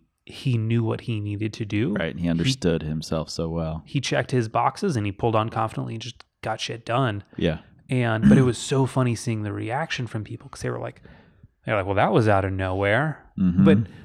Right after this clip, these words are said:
Speaker 1: it was suddenly every boulder he did was out of nowhere kind of thing. It's like,
Speaker 2: <laughs> Right.
Speaker 1: I think, you know, I think maybe this isn't out of nowhere. It's just
Speaker 2: Yeah, there's something happening here.
Speaker 1: Yeah, he just understood his process.
Speaker 2: <clears throat> Mm-hmm.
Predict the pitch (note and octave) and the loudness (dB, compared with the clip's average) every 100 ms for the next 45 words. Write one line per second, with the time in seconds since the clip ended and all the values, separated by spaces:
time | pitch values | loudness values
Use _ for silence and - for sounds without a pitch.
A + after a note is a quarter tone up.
0 | - - - A2+ A2 - C#3 A#2+ - C3 | -20 -14 -6 -4 -2 0 0 0 2 2
1 | A#2+ C3 B2+ A#2+ A2+ A#2+ A2 C3 G#2+ G#2 | 4 2 2 0 0 -2 0 0 0 -6
2 | - _ - A2 G#2+ F#2+ G#2+ A2+ A#2 A#2 | -8 _ 0 2 2 0 0 0 0 -4
3 | B2 - B2 A2+ D#2 F2 E2 A2 B2+ A#2 | -6 -6 -6 -4 -2 0 2 2 2 2
4 | G#2 - G2 - C3 - B3 - - - | 2 2 0 -2 -4 -4 -8 -10 -18 -20
5 | - A3+ A#3+ G3 D#4+ A3 A#3 G#3+ G3 - | -10 -8 -4 -4 -4 -6 -4 -4 -4 -2
6 | F#3+ F#3+ F3 C#3+ D#3+ A3 D3 B2+ - G#2 | -4 -2 -2 -2 -2 0 0 -2 -2 -2
7 | D#2+ D2+ - A2+ A#2 - - C#3 - - | -2 -4 -2 0 2 2 4 4 2 0
8 | A2+ F2+ E2 D2 E2 D#3+ B2+ - - D#3+ | 2 4 2 0 -2 2 0 0 -4 0
9 | D#3+ - - D3+ C#3 B2+ - C#3 A#2 A#2 | 0 -2 -2 0 2 0 -2 -2 0 -2
10 | G#2 - - D#2 - - - - - - | -6 0 4 4 2 -4 -12 -16 -8 0
11 | F#2 G2+ | 4 4